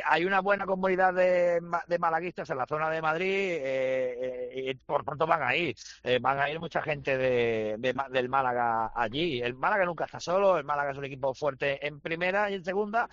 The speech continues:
y en el fútbol nacional, entonces va a estar acompañado, mm, llueva, haga frío y, y demás, ¿no? Y sí, sí, va a haber gente. A mí,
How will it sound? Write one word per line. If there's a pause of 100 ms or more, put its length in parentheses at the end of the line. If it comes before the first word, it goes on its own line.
(160)
y
en
el
fútbol
nacional,
entonces
va
a
estar
acompañado, (260)
mm,
llueva,
haga
frío
y,
y
demás,
¿no?
Y
sí,
sí,
va
a
haber
gente.
A
mí,